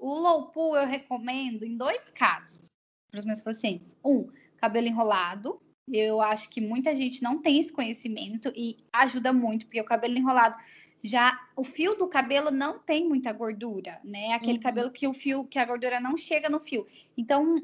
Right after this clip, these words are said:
Speaker 1: um, um shampoo com pouca detergência vai ser muita vantagem, porque não vai remover mais ainda essa gordura que o paciente já não tem, e, e, enfim, o cabelo vai ficar mais bonito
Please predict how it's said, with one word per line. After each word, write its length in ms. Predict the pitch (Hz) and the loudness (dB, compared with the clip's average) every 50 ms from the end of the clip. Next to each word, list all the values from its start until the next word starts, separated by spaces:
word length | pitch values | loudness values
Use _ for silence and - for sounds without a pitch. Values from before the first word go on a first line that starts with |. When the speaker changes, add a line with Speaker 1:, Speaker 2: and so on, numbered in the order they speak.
| - - | -4 -6
Speaker 1:
um, 320 | 262 269 277 285 285 285 294 | -2 0 2 2 2 2 0
um 40 | 277 | -4
shampoo 400 | - - 277 269 254 - 285 277 | -2 -2 -2 -2 -2 -4 -6 -6
com 120 | - 269 269 | -4 -4 -4
pouca 380 | 262 - 302 320 320 - 381 | -2 2 2 2 4 4 2
detergência 720 | 294 294 285 285 269 240 233 233 247 269 294 294 294 294 269 | 2 2 0 0 -2 -4 -4 -2 -2 -2 -2 0 -2 -2 -2
vai 140 | 247 269 262 | -2 -2 -2
ser 140 | - 294 | -2 0
muita 280 | 262 254 285 302 302 349 | 2 2 2 2 0 0
vantagem, 540 | 339 320 302 294 285 262 240 262 269 269 294 | 0 0 0 0 2 2 2 2 0 -2 -6
porque 400 | 285 - 294 285 - 311 285 285 - _ _ _ _ _ _ - | -6 -8 -14 -12 -4 -2 -2 -2 -4 _ _ _ _ _ _ -4
não 100 | 277 269 | -2 4
vai 180 | 277 277 294 | 4 6 6
remover 400 | 285 302 285 302 302 285 285 285 | 6 4 4 4 2 2 2 2
mais 260 | 269 285 285 311 349 359 | 2 4 2 2 2 0
ainda 240 | 381 370 370 349 | 0 0 0 -2
essa 160 | 359 349 349 320 | -2 -2 -4 -4
gordura 380 | 320 311 302 262 285 285 302 | -4 -4 -4 -2 -2 -4 -4
que 100 | 294 - | -6 -8
o 40 | 277 | -8
paciente 440 | 285 302 302 294 302 285 277 277 269 | -4 -4 -4 -2 -2 -2 -2 -2 -2
já 140 | 285 277 269 | -2 -2 0
não 160 | 277 311 370 | 0 -2 -2
tem, 280 | 359 339 269 240 233 | 0 0 0 0 0
e, 800 | 240 254 269 277 254 240 226 220 214 190 196 220 220 220 220 220 | -2 -2 0 0 0 0 -2 -4 -8 -10 -12 -10 -10 -8 -6 -6
e, 40 | 240 | -6
enfim, 300 | 254 254 - 262 220 208 | -6 -6 -6 -6 -6 -6
o 40 | 208 | -6
cabelo 360 | - 226 214 202 214 220 226 | -4 -6 -4 -4 -4 -6 -4
vai 140 | 233 233 233 | -4 -6 -6
ficar 220 | - - 262 233 | -4 -4 -2 -2
mais 220 | 226 220 226 233 | -2 -2 -4 -6
bonito 640 | 226 - 240 240 226 220 220 247 233 - - 330 | -8 -10 -8 -6 -6 -4 -6 -8 -8 -6 -8 -8